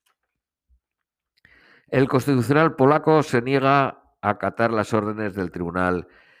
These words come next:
Europeo. El Papa sale del hospital tras diez días por una cirugía de colon.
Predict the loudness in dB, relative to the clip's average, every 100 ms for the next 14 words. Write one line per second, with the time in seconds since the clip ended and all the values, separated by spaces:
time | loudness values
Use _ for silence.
0 | _ -4 0 2 0 -6 -12 -16 _ _
1 | _ _ -20 _ _ -20 -20 _ _ -16
2 | 0 2 2 2 0 2 0 0 0 0
3 | 2 2 2 0 0 -4 0 2 4 2
4 | 0 0 0 0 0 0 0 2 2 -2
5 | -4 -4 -2 0 -2 0 -2 -2 -2 2
6 | 2 2 -2 -8 -6 -4 -4 -8 -8